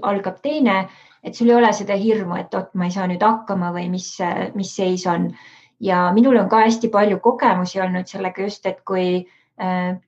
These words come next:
ongi, et asjad on hooajalised, et mingi asi on, äh, kas omandatud või see peatükk on, äh, lõppenud, siis keerad järgmise lehekülje. Ja just see taipamine,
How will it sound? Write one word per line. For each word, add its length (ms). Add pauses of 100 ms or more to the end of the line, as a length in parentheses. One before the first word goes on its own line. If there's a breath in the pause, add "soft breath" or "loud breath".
ongi, 280
et 180
asjad 400
on 120
hooajalised, 720
et 160
mingi 320
asi 300
on, 200 (160)
äh, 160
kas 180
omandatud 720
või 140
see 320
peatükk 480
on, 140 (140)
äh, 160 (360)
lõppenud, 560 (300 loud breath)
siis 260
keerad 340
järgmise 640
lehekülje. 640 (340 soft breath)
Ja 100
just 360
see 160
taipamine, 840